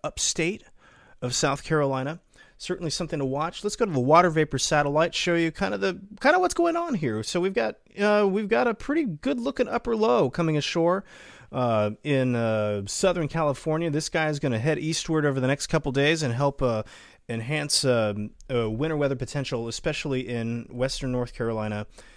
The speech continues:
uh, mountains, foothills, into the Piedmont there. Here's what we know.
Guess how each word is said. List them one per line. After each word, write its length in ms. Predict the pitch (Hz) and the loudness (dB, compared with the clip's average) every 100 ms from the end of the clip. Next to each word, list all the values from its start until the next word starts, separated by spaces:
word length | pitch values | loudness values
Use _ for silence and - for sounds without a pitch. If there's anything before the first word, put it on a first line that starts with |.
| - - | -20 -18
uh, 260 | - 98 95 | -10 -8 -6
mountains, 380 | 117 147 147 - | -4 -2 -2 -4
foothills, 720 | - 165 127 139 135 127 - - - | -2 -2 0 0 0 -4 -8 -14 -8
into 280 | 127 123 117 | -8 -6 -8
the 60 | |
Piedmont 580 | - 143 147 123 101 107 | -8 -4 -4 -4 -8 -4
there. 340 | 127 127 104 - - - - | 0 0 0 -6 -12 -16 -6
Here's 240 | 208 240 | -4 -2
what 140 | 202 185 | -2 -2
we 120 | 165 | 0
know. 500 | 160 175 180 185 | 0 2 0 -2